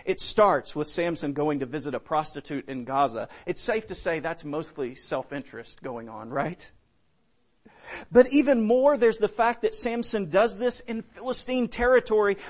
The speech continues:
with no concern for the dangers at hand, the threat to his life.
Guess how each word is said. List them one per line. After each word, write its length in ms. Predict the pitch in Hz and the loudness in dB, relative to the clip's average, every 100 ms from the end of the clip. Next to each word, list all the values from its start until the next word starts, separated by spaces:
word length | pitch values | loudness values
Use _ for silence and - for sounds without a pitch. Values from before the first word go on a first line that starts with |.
| - | -2
with 200 | 220 220 | -2 0
no 380 | 220 262 285 | -2 0 0
concern 720 | 277 277 247 - 254 247 247 240 | -2 -6 -6 -4 -4 -4 -4 -6
for 140 | - | -6
the 100 | 202 | -6
dangers 720 | 151 214 254 220 147 120 98 | -4 -2 -2 -2 -4 -6 -6
at 120 | 120 - | -8 -8
hand, 360 | 123 107 120 | -12 -12 -8
the 100 | 160 | -6
threat 480 | 175 - 240 247 - | -6 0 2 2 0
to 120 | - 190 | -2 0
his 160 | 185 | 0
life. 320 | 214 233 147 | 0 0 -2